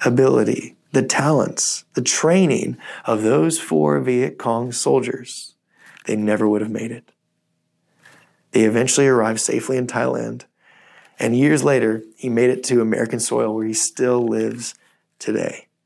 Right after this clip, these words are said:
What we have taken for granted most of our lives, the Bible, has been the lifeblood to the broken, the scared, the lost, the hopeless throughout history.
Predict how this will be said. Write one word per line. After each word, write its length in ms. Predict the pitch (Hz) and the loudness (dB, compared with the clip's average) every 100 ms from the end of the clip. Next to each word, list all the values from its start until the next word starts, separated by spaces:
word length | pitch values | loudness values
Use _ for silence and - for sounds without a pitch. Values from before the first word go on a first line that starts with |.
| _ _ _ _ _ _ _ _ _ _ _ _ _ _ _ _ _ _ _ _ _ _ _ _ _ _ _ _ _ _ _ _ | _ _ _ _ _ _ _ _ _ _ _ _ _ _ _ _ _ _ _ _ _ _ _ _ _ _ _ _ _ _ _ _
What 200 | 127 127 | 2 4
we 140 | 147 | 6
have 140 | 143 | 4
taken 360 | 143 135 131 131 | 2 0 2 0
for 140 | 123 | 0
granted 380 | 123 113 117 113 | 0 2 2 2
most 240 | 107 110 - | 0 0 0
of 80 | |
our 100 | 110 | 0
lives, 600 | 107 107 110 120 - - - _ _ _ _ _ _ | -2 -2 -8 -12 -14 -14 -20 _ _ _ _ _ _
the 80 | 117 | 0
Bible, 500 | 110 113 123 135 - _ _ _ _ - | 2 2 0 -2 -8 _ _ _ _ -6
has 180 | - | -4
been 240 | - - 127 | -2 -2 -2
the 80 | 127 | -2
lifeblood 840 | 110 135 117 - - - 120 123 _ _ - - | 0 0 -2 0 0 0 -2 -8 _ _ -20 -8
to 100 | - | 0
the 120 | 143 | 2
broken, 580 | 123 113 139 139 - 113 - - - | 2 2 2 2 -2 -4 -10 -20 -6
the 80 | - | -2
scared, 640 | - 135 135 127 113 - - _ | -2 -2 -2 0 -2 -6 -14 _
the 100 | 135 | -4
lost, 760 | 127 143 139 131 - - - - _ _ _ _ _ _ _ _ - | 0 0 -2 -2 -4 -4 -8 -16 _ _ _ _ _ _ _ _ -14
the 80 | |
hopeless 720 | 139 156 196 - - - - - _ _ _ _ - | -6 -6 -4 -6 -4 -6 -6 -12 _ _ _ _ 2
throughout 480 | 226 - - - | 2 2 0 -2
history. 920 | - - - 185 - - - - 117 | -8 -8 2 2 2 -2 -4 -4 -8